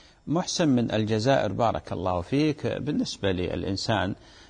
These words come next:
آه، يحلف بالله عز وجل وباسم من أسمائه، يقول: "والله" و-، و-، "وبالله" "وتالله" مثلًا، و-، و-، "والذي نفسي بيده"، كما كان أكثر، آه، دعاء النبي عليه الصلاة والسلام،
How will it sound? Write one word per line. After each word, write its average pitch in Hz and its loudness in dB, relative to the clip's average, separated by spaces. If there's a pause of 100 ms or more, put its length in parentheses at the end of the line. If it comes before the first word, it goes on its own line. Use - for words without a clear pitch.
(180)
آه، - 0
يحلف 165 -2
بالله 104 4
عز 87 -2
وجل 90 0
وباسم 98 0
من 90 -2
أسمائه، 95 -2
يقول: 107 0
"والله" 95 2
و-، 95 -6
و-، 98 -4
"وبالله" 98 2
"وتالله" 98 2
مثلًا، 98 -2 (520)
و-، 117 4
و-، 110 0
"والذي 123 4
نفسي 117 2
بيده"، 104 4
كما 104 0
كان 110 0
أكثر، - 0 (600)
آه، - -8 (360)
دعاء 120 4
النبي 107 -2
عليه 104 0
الصلاة 101 -2
والسلام، 101 0